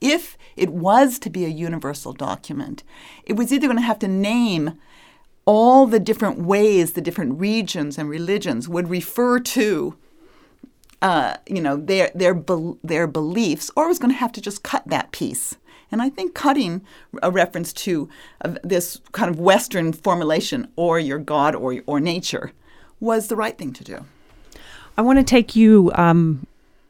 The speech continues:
Speaker 2: a little bit closer to home, to the United States. You're a scholar of many things. Latin America is the region that you know best, but you've also written extensively on politics and human rights advocacy,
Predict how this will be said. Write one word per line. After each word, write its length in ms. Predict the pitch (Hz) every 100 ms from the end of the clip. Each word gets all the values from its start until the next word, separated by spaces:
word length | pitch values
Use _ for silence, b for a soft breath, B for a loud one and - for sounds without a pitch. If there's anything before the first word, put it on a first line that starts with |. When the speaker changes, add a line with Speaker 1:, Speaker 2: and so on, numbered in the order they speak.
| _
Speaker 2:
a 40 | 196
little 180 | 208
bit 220 | 190 185 -
closer 340 | 202 185 -
to 120 | 160
home, 500 | 156 170 151 139 143
to 140 | - 180
the 100 | 170
United 380 | 170 165 165 -
States. 580 | - 175 165 - - -
You're 440 | 185 185 185 175
a 120 | 160
scholar 540 | 165 - 180 185 185 180
of 380 | 165 151 - -
many 320 | - 180 190 175
things. 480 | - 175 165 160
Latin 260 | 170 170 -
America 460 | 156 165 165 - 165
is 340 | 156 156 -
the 120 | - 165
region 280 | 170 170
that 140 | 165 -
you 100 | 165
know 160 | 165
best, 480 | 151 185 165 - -
but 160 | 175 -
you've 260 | 170 156 -
also 300 | 175 - 175
written 320 | 170 - 170
extensively 880 | 147 - 170 170 180 156 165 156 - b b b b b -
on 460 | 175 175 170 165 - b b -
politics 800 | - 185 175 170 175 175 - -
and 160 | 165
human 260 | 160 180 165
rights 260 | 160 165 185
advocacy, 800 | 165 165 160 - 165 156 156